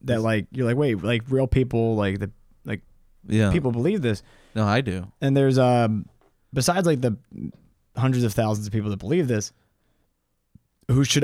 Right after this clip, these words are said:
Speaker 1: all fucking listen to this episode.
Speaker 2: Hopefully, yeah, you better be
Speaker 1: Assholes.
Speaker 2: listening, yeah.
Speaker 1: I should smack each one of 'em.
Speaker 2: Yeah.
Speaker 1: Um, right, they, there, there's also celebrities.
Speaker 2: Oh, there's a lot of celebrities.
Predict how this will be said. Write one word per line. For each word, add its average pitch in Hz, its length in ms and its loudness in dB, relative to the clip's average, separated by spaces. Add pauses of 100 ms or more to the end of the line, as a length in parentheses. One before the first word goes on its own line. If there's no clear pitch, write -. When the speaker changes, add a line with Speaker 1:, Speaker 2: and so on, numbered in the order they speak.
Speaker 1:
all 185 300 2
fucking 160 500 0
listen 143 340 0
to 156 80 0
this 127 220 0
episode. 135 720 0 (180)
Speaker 2:
Hopefully, 151 540 -2
yeah, 117 260 2
you 107 120 -2
better 113 260 2
be 165 120 0
Speaker 1:
Assholes. 110 80 0
Speaker 2:
listening, 104 380 -2
yeah. 101 200 -2 (840)
Speaker 1:
I 156 140 -4
should 107 200 -10
smack 110 500 -6
each 107 200 -8
one 110 160 -10
of 120 120 -12
'em. 123 80 -12 (280)
Speaker 2:
Yeah. 151 320 2
Speaker 1:
Um, 135 180 -4
right, 135 220 -2
they, 135 280 0
there, 151 200 0
there's 165 200 0
also 208 220 0
celebrities. 170 800 -2 (160)
Speaker 2:
Oh, 104 240 -2
there's 90 140 -14
a 95 60 -14
lot 98 180 -8
of - 80 -10
celebrities. - 400 -16